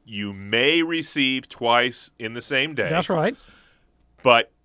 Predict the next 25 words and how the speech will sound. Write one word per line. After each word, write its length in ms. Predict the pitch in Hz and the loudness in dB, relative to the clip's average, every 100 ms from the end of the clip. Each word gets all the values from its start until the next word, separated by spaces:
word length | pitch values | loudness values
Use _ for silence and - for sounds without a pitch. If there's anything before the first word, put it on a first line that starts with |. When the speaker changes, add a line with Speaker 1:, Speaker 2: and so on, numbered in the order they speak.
| 110 | -12
Speaker 1:
the 140 | 101 110 | -4 -4
second, 720 | - - - 175 175 143 107 | -4 -8 0 4 4 2 -6
the 140 | 113 | -4
only 280 | 135 190 202 | -4 -4 -6
real 360 | 120 117 151 165 | -6 0 0 0
requirement 640 | 127 - 135 131 117 104 | -2 -2 0 2 0 -4
that 100 | 101 | 0
I'm 160 | 120 139 | 0 0
aware 380 | 113 113 98 90 | 0 2 2 0
of, 180 | 92 | -2
other 220 | - 101 90 | -2 -2 -4
than 160 | 92 | -10
being 200 | 90 90 | -12 -12
in 60 | 85 | -12
a 40 | |
state 240 | 85 92 78 | -14 -12 -12
of 80 | 76 | -12
grace, 480 | 90 80 78 - - _ _ _ _ _ _ _ - _ _ _ | -10 -10 -12 -18 -20 _ _ _ _ _ _ _ -20 _ _ _
is 220 | 113 110 | 0 0
that 240 | 113 110 | -2 -2
the 100 | 110 | -4
second 680 | 104 - - 165 - 151 139 | -8 -10 4 4 4 -2 -4
time 420 | - 120 107 107 | -2 0 0 -2
you 120 | 98 95 | -6 -8
receive, 640 | 92 - 107 98 87 82 | -8 -8 -6 -6 -8 -12